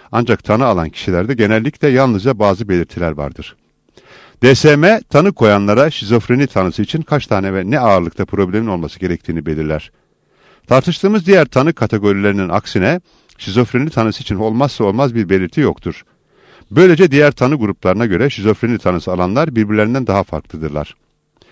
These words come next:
Şizofreninin heterojen olması, belirgin problem örüntüleri gösteren şizofrenleri alt tiplere ayırmanın uygun olacağını düşünülmektedir. Daha sonra bu bölümde bilinen alt tipleri inceleyeceğiz. Burada şizofreninin temel belirtilerini gözden geçireceğiz.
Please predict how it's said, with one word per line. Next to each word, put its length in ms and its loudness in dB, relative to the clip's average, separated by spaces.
Şizofreninin 840 2
heterojen 560 2
olması, 540 0
belirgin 380 2
problem 400 0
örüntüleri 460 -4
gösteren 480 -2
şizofrenleri 720 0
alt 280 2
tiplere 320 -2
ayırmanın 440 0
uygun 280 0
olacağını 420 -2
düşünülmektedir. 760 -8
Daha 140 4
sonra 260 0
bu 100 -2
bölümde 340 4
bilinen 260 0
alt 200 -4
tipleri 300 -4
inceleyeceğiz. 680 -6
Burada 300 4
şizofreninin 760 0
temel 400 0
belirtilerini 520 -2
gözden 340 0
geçireceğiz. 600 -6